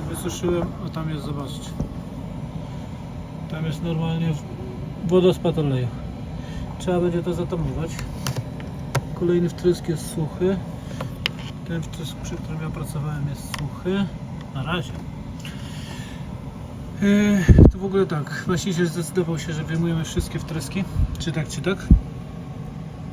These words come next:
Yy, no bo jak jeden wtrysk wyglądał, jak wyglądał, to zachodzi prawdopodobieństwo, że trzeba sprawdzić resztę wtrysków.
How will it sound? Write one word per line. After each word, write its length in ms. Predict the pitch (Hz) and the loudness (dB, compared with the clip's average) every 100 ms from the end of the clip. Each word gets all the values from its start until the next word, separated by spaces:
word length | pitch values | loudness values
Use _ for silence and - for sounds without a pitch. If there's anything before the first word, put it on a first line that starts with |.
| - - - - - - - - - - | -10 -10 -10 -6 -6 -6 -10 -8 -10 -4
Yy, 600 | 160 151 151 147 151 151 | 0 2 2 2 2 4
no 120 | 170 175 | 4 6
bo 100 | 170 | 4
jak 220 | 160 165 | 4 2
jeden 200 | 160 151 | 2 2
wtrysk 480 | - 160 151 - - - - - - - | 0 -2 -2 -4 -8 -4 2 2 2 -4
wyglądał, 400 | 147 160 160 156 151 | -2 0 0 2 0
jak 100 | 143 | 0
wyglądał, 460 | 156 175 160 160 | 2 4 4 2
to 220 | - 151 143 - - - - - - - - - - - 202 | 2 0 0 -2 -10 -10 -10 -10 -10 -10 -10 -10 -10 -8 -4
zachodzi 380 | 156 139 151 - | -4 -4 -6 -6
prawdopodobieństwo, 840 | - - - 147 143 151 - - 165 | -8 -6 -6 -4 -4 -4 -4 -4 -2
że 260 | 139 156 147 - - - - - - - - - | 0 -2 -4 -8 -8 -8 -10 -8 -8 -8 -8 -6
trzeba 240 | - 156 | 0 0
sprawdzić 400 | 151 151 147 - | 0 -2 -2 -4
resztę 260 | 147 - - | -4 -4 -6
wtrysków. 600 | - 110 - - - | -6 -8 -6 -8 -8